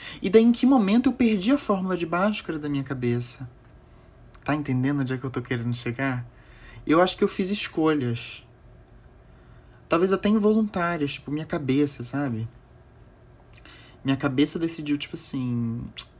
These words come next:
"Acho que isso aqui não é importante pra tua vida." E de fato não é, porque assim, desde o ano no-, do nono ano que eu não uso a fórmula de Bhaskara. Mas se eu resolver hoje fazer um Enem,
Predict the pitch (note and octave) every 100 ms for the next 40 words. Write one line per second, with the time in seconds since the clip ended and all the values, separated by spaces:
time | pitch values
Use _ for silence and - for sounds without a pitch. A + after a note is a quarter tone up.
0 | - - E3 - - D#3+ - D#3 D#3 D#3
1 | E3+ - - A#2+ A#2 - A#2 A#2 A#2+ A2+
2 | A#2+ F3+ - A3 G#3+ G3+ G3 G#3 F#3+ A3
3 | G#3+ E3+ G3 G3 G3 F#3+ F3 F3 - D3
4 | D#3+ F3+ F#3 F3+ G3+ F#3+ F3 G3 E3 D3
5 | C#3+ C3+ A#2+ A#2+ A#2+ - A#2 - - -
6 | - - - - - - - - - -
7 | - - - - - - - - - -
8 | - - - A#2 A#2 D#3+ G3+ A3 G#3 C#3+
9 | A#2 A#2 A2+ A#2+ A#2+ F3 E3+ C#3 E3+ G3
10 | B2+